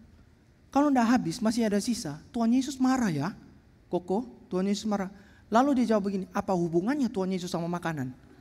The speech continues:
Jawab begitu loh. Saya bilang, "Eh, kenapa kamu ngomong sama mama begitu, sama, eh, Po begitu?" Dia bilang, "Ya memang ada hubungan apa?" Ah, saya nggak mau lanjut lagi. Jadi,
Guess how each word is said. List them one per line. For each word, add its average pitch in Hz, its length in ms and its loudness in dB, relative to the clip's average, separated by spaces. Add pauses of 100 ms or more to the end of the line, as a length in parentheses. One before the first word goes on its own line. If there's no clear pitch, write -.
(1700)
Jawab 339 400 6
begitu 381 400 6
loh. 143 160 -2
Saya 294 160 -2
bilang, 359 160 6
"Eh, 349 40 -10
kenapa 440 280 0
kamu 415 160 0
ngomong 415 320 2
sama 339 240 2
mama 339 240 4
begitu, 330 400 0
sama, 277 320 2 (720)
eh, 247 480 6
Po 285 240 8
begitu?" 277 400 4 (720)
Dia 302 160 0
bilang, 349 160 0
"Ya 381 80 0
memang 381 240 0
ada 330 80 6
hubungan 302 480 4
apa?" - 240 -6 (960)
Ah, 208 80 4
saya 220 240 6
nggak 220 80 4
mau 214 160 6
lanjut 233 240 6
lagi. 180 320 2 (480)
Jadi, 349 560 6